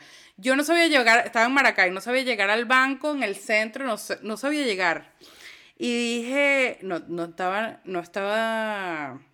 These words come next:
todavía lo de los G P S, todo el mundo, yo no tenía, pues.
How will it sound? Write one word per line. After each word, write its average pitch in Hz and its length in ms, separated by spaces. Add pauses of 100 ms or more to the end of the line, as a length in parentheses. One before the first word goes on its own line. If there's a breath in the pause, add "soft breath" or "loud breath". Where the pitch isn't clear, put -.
(220)
todavía 160 440
lo 220 100
de 208 100
los 175 140
G 175 120
P 160 240
S, 165 180
todo 220 160
el 226 80
mundo, 254 240
yo 208 160
no 214 140
tenía, 151 340
pues. - 160